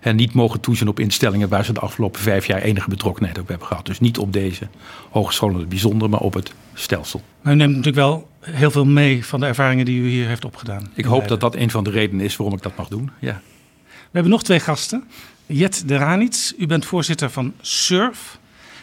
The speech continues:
Speaker 2: En oorspronkelijk betekende surf Samenwerkende Universitaire Rekenfaciliteiten. En tegenwoordig is het een coöperatie van hogescholen, M B O's,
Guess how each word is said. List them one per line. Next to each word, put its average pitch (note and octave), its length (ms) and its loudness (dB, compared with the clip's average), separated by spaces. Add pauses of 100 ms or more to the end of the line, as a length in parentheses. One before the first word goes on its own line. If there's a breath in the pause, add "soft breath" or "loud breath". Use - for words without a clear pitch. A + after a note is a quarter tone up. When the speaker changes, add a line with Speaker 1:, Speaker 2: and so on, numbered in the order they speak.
Speaker 2:
En G3+ 180 0
oorspronkelijk A#3+ 640 0
betekende F3 400 0
surf F3+ 380 2
Samenwerkende E3 760 0
Universitaire C#3+ 720 -2
Rekenfaciliteiten. B2+ 1400 -4 (420 loud breath)
En D#3 220 -8 (100)
tegenwoordig F3+ 340 0
is F3+ 80 2
het - 100 -4
een - 140 -4 (120)
coöperatie F#3 680 0
van D#3+ 120 0
hogescholen, F3+ 680 2
M F3 140 0
B E3 140 -2
O's, F3 340 -2